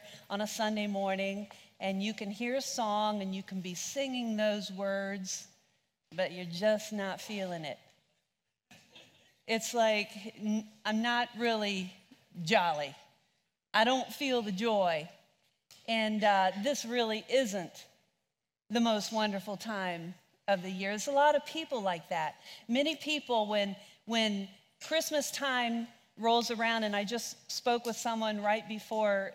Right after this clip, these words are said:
the service, and I said, "This message is for you because, you know, we can come here, and, uh, it isn't really the most wonderful time of year because, uh, this time of year kind of begins to remind us of some things that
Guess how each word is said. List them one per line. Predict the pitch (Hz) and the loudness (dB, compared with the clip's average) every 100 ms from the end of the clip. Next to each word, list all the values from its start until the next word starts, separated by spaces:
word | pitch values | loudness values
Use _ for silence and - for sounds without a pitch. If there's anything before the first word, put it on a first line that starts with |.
| 185 | -6
the | 208 | -4
service, | - 226 214 202 190 | 0 0 2 -2 -2
and | 202 | -6
I | 190 | -4
said, | 190 214 190 | -4 -4 -2
"This | 233 - | -4 -2
message | 226 233 - 196 170 - - _ _ - | -2 -2 -6 -8 -8 -12 -18 _ _ -6
is | 208 - | -4 -4
for | 214 | -4
you | 196 240 208 | -2 -2 -4
because, | 180 196 214 190 185 175 - - - | -6 -6 0 0 0 -4 -14 -14 -4
you | |
know, | 226 220 | -2 -2
we | 233 | -4
can | 226 208 | -6 -6
come | - 247 247 | -4 -4 -4
here, | 247 240 220 226 - - - | -4 -2 0 -2 -4 -20 -6
and, | 214 214 208 202 | 0 2 4 6
uh, | 196 190 - - | 6 4 -2 -2
it | 247 254 | 0 0
isn't | 269 294 262 208 - | 2 2 0 -4 -6
really | 196 196 180 156 156 - _ _ _ _ _ - 190 | -4 0 0 -2 -6 -18 _ _ _ _ _ -14 -4
the | 214 | 0
most | 208 202 190 | 2 0 0
wonderful | 220 202 190 190 190 | -4 -2 -4 -8 -12
time | - 190 180 | -8 -6 -6
of | 170 | -8
year | 175 170 160 | -8 -8 -8
because, | 175 185 196 180 175 - - - _ _ _ - | -10 -6 -2 0 -2 -8 -16 -20 _ _ _ -8
uh, | 131 196 | -6 -4
this | 196 254 - | -2 -2 -2
time | 262 240 | -2 0
of | 226 | 0
year | 214 247 | 0 -2
kind | 247 262 226 | -2 -4 -4
of | 196 | -4
begins | 208 190 233 240 - | -4 -2 -2 -2 -4
to | 220 | -6
remind | 208 196 196 208 220 202 | -4 -2 0 0 0 -2
us | 190 202 | -4 -6
of | 180 | -8
some | - 180 | -6 -8
things | 175 233 214 208 170 | -4 -2 -2 -2 -4
that | 180 180 175 | -2 -2 -2